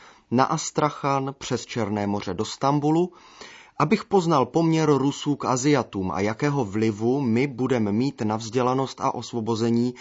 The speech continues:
národů v Asii. Národů již jsou tak zachovalí na těle a na duši.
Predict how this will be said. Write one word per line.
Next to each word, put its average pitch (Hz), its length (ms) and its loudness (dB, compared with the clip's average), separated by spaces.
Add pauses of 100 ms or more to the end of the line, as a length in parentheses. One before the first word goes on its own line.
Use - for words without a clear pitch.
(280)
národů 110 400 2
v 110 140 -6
Asii. 101 520 -2 (180)
Národů 101 440 0
již 104 260 -2
jsou 92 260 -4
tak 131 260 -4
zachovalí 117 580 -2
na 95 120 -4
těle 92 240 -6
a 82 100 -6
na 87 100 -6
duši. 92 380 -10